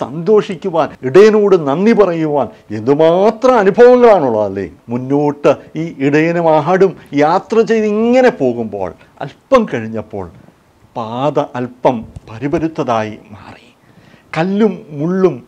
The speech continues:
നിറഞ്ഞ വഴികളിലേക്ക് ഈ ഇടയൻ നയിച്ചു. ആട് വിചാരിച്ചു, "അല്പദൂരമല്ലേ, സാരമില്ല" എന്ന് വിചാരിച്ച് കാണും. അല്പം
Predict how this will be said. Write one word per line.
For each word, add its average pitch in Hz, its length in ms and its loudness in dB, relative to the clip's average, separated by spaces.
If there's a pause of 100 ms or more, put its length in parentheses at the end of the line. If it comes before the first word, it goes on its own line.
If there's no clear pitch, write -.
(260)
നിറഞ്ഞ 165 400 -4 (440)
വഴികളിലേക്ക് 143 800 -2 (380)
ഈ 147 40 0 (180)
ഇടയൻ 123 320 -6 (100)
നയിച്ചു. 135 380 -18 (920)
ആട് 123 240 -6
വിചാരിച്ചു, 147 480 -6 (340)
"അല്പദൂരമല്ലേ, 196 800 2 (520)
സാരമില്ല" 165 640 -4 (120)
എന്ന് 160 180 -4
വിചാരിച്ച് 143 460 -6
കാണും. - 260 -20 (500)
അല്പം 117 280 -8